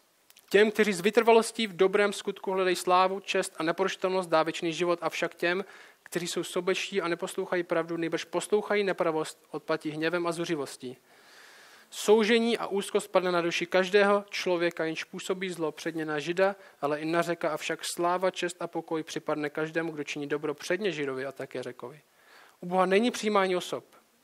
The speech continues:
Ti, kdo bez zákona zhřešili, bez zákona také zahynou, a ti, kdo zhřešili pod zákonem, skrze zákon budou souzeni, neboť u Boha nejsou spravedliví ti, kdo zákon slyší, ale ospravedlněni budou ti, kdo jej plní.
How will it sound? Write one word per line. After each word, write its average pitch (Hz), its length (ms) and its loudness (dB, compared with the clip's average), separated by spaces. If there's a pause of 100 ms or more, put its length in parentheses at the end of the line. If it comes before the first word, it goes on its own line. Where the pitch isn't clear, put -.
(360)
Ti, 226 140 0
kdo 202 160 6
bez 190 240 4
zákona 202 500 8
zhřešili, 185 400 0
bez 170 240 2
zákona 185 340 4
také 170 240 0
zahynou, 170 420 0
a 160 60 -4
ti, 190 180 -2
kdo 208 200 2
zhřešili 170 460 -2
pod 175 260 -2
zákonem, 165 520 4 (320)
skrze 175 260 2
zákon 165 420 2
budou 156 180 -4
souzeni, 160 420 -4
neboť 151 240 -4
u 175 80 -8
Boha 180 240 2
nejsou 156 320 -4
spravedliví 175 540 0
ti, - 160 -4
kdo 170 200 -4
zákon 165 380 -2
slyší, 202 500 -4 (420)
ale 151 180 -2
ospravedlněni 175 920 0
budou 156 240 -4
ti, 156 180 -4
kdo 156 280 -2 (160)
jej 151 100 -6
plní. 147 460 -4